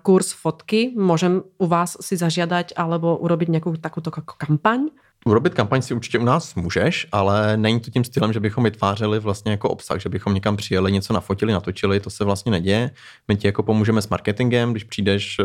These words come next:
Speaker 2: řekneš: „Tady prostě rozhodnu se v rámci toho Donio Plus teda převážně, že deset procent, co vyberu, tak chci dát do marketingu,“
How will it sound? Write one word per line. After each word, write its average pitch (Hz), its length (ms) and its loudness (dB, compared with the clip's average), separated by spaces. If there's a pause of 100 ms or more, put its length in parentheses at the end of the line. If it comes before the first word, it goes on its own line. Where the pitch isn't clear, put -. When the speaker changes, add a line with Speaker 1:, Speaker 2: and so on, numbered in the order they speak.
Speaker 2:
řekneš: 98 340 -2
„Tady 101 240 -2
prostě 101 480 -2 (540)
rozhodnu 107 360 2
se 101 460 2
v 98 60 -6
rámci 101 260 -2
toho 101 100 0
Donio 101 220 2
Plus 95 260 -8
teda 104 180 -2
převážně, 107 600 0 (340)
že 101 200 2
deset 98 260 -2
procent, 104 280 0
co 104 100 0
vyberu, 101 360 4
tak 104 180 -6
chci - 160 -2
dát 101 80 2
do 92 60 -2
marketingu,“ 131 680 -2